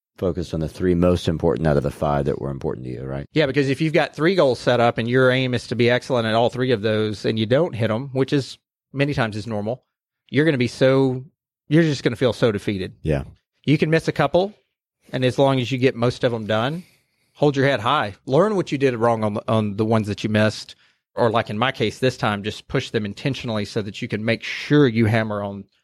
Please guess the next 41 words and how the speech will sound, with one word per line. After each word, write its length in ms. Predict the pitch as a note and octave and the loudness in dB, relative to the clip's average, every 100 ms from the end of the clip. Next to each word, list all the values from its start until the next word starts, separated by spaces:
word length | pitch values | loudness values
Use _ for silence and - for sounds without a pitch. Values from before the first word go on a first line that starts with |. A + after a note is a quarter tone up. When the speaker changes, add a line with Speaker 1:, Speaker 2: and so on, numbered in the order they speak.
| _ _ | _ _
Speaker 2:
the 80 | G#2+ | 0
first 300 | B2 G#2+ - | 2 0 0
three. 360 | G3+ G2 F#2+ - _ _ _ - | 0 0 -2 -8 _ _ _ -2
And 120 | A2+ | 2
then 80 | A2+ | 2
I 60 | |
can 140 | G2+ G#2+ | 2 2
hold 180 | G#2+ G#2 | 2 2
my 120 | G#2+ | 0
head 180 | G#2 G2+ | 0 0
high 160 | G#2 | 0
going 200 | G2+ G2+ | -2 -4
forward, 440 | - A2 G2+ G2 - | 0 2 2 0 0
saying, 260 | A2 G2+ | 0 0
"Okay, 180 | G2+ G#2+ | 0 0
I 60 | G2 | 0
learned, 520 | G2+ A2 C3 C#3 - _ _ _ _ _ | 2 2 2 -4 -10 _ _ _ _ _
I 40 | G#2 | -2
learned 260 | G#2 B2 C3 | 2 2 4
a 20 | |
little 180 | C3 C3 | 2 2
bit 140 | B2+ | 2
about 180 | C3 - | 2 2
the 60 | |
two 180 | A#2+ C#3+ | 2 4
I 60 | A#2+ | 4
didn't 200 | B2+ C3 | 2 2
hit, 240 | D3 E3 _ _ _ _ - | 2 2 _ _ _ _ -2
or 100 | G2 | 0
I 60 | |
learned 300 | G#2 A#2 A#2 | 2 2 0
how 180 | A2 A2+ | 0 -2
to 80 | G2 | -2
push 300 | - - - | -2 -2 0
them 300 | A#2+ A#2+ A#2+ _ _ _ _ - | 0 0 -2 _ _ _ _ 0
to 80 | G#2+ | 2
work 180 | G#2+ A#2 | 4 2
on 80 | |
them 140 | A2 G#2 | 2 2
next 220 | A2 - | 0 -2
quarter, 440 | - A#2 A#2+ C3 | -6 0 0 0